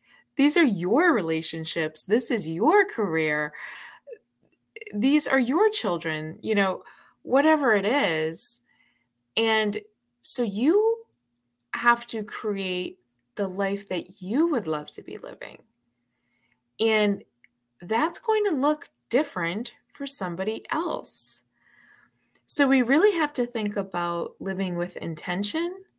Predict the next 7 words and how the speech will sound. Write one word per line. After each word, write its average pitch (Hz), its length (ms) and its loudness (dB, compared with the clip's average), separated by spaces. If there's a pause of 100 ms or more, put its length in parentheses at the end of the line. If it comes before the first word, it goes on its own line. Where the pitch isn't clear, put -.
(1160)
and 320 240 4
you 226 140 4
have 285 280 -6
to 302 120 -4
be 240 160 -2
really 196 1000 0
clear 170 1000 -2